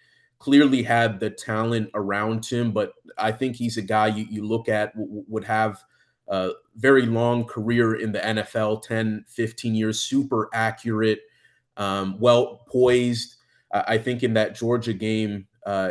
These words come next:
in, in the national semifinal, we saw that escapability, uh, that w-, was kind of the last big question mark that N F L people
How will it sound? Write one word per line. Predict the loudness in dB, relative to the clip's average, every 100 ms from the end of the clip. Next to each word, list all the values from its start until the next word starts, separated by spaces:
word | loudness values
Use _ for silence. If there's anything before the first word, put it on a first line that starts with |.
| -4
in, | -8 -6
in | -4 -2
the |
national | 0 -2 -2 -6 -6
semifinal, | -6 -4 -6 -6 -4 -2 -4 -6
we | -8
saw | -4 0 0
that | 0 -2
escapability, | -6 -6 -4 -2 -4 -2 0 0 -2 -4 -8 -12 _ _ -6
uh, | -2 -2 0
that | 0 0 -4 _
w-, | -8 -4
was | -4
kind | 0 0
of | 2
the | 0
last | 2 2 2 -4 -2
big | -2 -2
question | -2 0 0 -4 -6
mark | -4 -4 -4 -4 -4
that | -4 -4 _ _ -8
N | -4
F | -2 -2
L | -2 -2 -4 -8 _ _
people | -6 -6 -4 -2 -2 -6